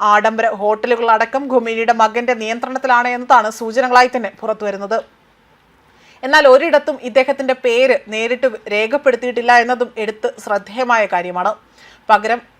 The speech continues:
അലി അൻസാരി എന്ന ഇറാനിയൻ ബിസിനസ്സുകാരന്റെ പേരിലാണ് ഭൂരിഭാഗം ഇടപാടുകളും നടത്തിയിരിക്കുന്നത്. ഇറാൻ മാൾ, അടുത്തിടെ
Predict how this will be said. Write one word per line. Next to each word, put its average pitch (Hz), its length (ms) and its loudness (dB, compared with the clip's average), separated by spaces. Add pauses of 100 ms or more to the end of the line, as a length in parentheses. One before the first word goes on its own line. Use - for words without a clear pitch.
(100)
അലി 233 360 0
അൻസാരി 233 520 0
എന്ന 220 280 -4
ഇറാനിയൻ 233 500 0
ബിസിനസ്സുകാരന്റെ 254 760 0
പേരിലാണ് 226 460 2
ഭൂരിഭാഗം 247 760 0
ഇടപാടുകളും 226 680 2
നടത്തിയിരിക്കുന്നത്. 190 720 -6 (680)
ഇറാൻ 226 400 2
മാൾ, 214 280 0 (320)
അടുത്തിടെ 220 380 -2